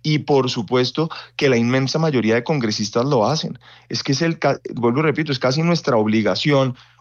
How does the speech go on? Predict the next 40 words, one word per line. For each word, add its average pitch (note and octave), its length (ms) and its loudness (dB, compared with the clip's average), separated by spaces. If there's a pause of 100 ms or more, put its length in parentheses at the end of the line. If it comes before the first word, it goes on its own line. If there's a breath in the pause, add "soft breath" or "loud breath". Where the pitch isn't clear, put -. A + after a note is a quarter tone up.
y C#3 120 0
nuestro B2 400 2
deber, A2+ 420 2
uno, F3 220 2
informar, B2+ 640 -2
comunicar, B2+ 720 -2
y C#3 140 0
dos, E3+ 400 0
es D3 120 -4
la E3+ 120 -2
mejor C#3+ 280 0
manera E3 400 0
nuestra E3 460 0
de D#3+ 80 2
mostrar A#2 360 -2
lo C3+ 140 -2
que - 80 -6
estamos C3 340 -2
haciendo, C3 520 0
cómo C3+ 240 2
lo C3+ 120 4
hacemos, B2+ 440 0
qué B2 120 -2
propuestas B2+ 520 -2
hacemos, A#2 400 -2
qué B2 100 0
debates, B2+ 460 2
en G#2+ 120 -8
qué A#2 120 -2
debates B2 400 2
participamos, A#2 760 -2 (380 loud breath)
y D3 100 0
mejorar B2+ 440 2
nuestra E3 340 -2
estrategia C3 460 -2
de C#3 80 -4
comunicación B2 720 0
se C3+ 100 0
hace, D#3 340 0 (340 loud breath)
eh, - 180 -6